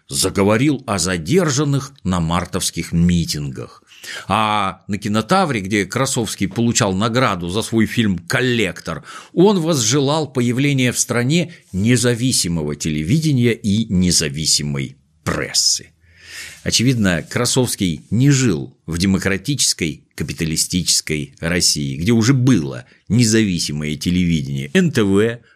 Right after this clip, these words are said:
под Гусинским и О Р Т под Березовским. Это не говоря про помойную свободную прессу, по команде хозяина,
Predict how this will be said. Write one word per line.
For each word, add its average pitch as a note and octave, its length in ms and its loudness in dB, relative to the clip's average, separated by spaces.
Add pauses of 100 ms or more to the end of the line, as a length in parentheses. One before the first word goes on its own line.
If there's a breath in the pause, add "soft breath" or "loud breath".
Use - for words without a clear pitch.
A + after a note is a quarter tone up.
(120)
под A#2 160 2
Гусинским G#2 720 2
и C#3 360 2
О C#3 160 6
Р A#2+ 220 0
Т C#2 360 -10 (300 loud breath)
под G2+ 380 -2
Березовским. E2 960 -2 (220 loud breath)
Это G2+ 180 2
не G2 120 2
говоря G2 360 2
про F#2+ 380 -4 (160)
помойную A2 880 0 (200 loud breath)
свободную F2+ 840 0
прессу, E2+ 600 -2
по - 120 -10
команде F#2+ 440 0
хозяина, G#2 880 -2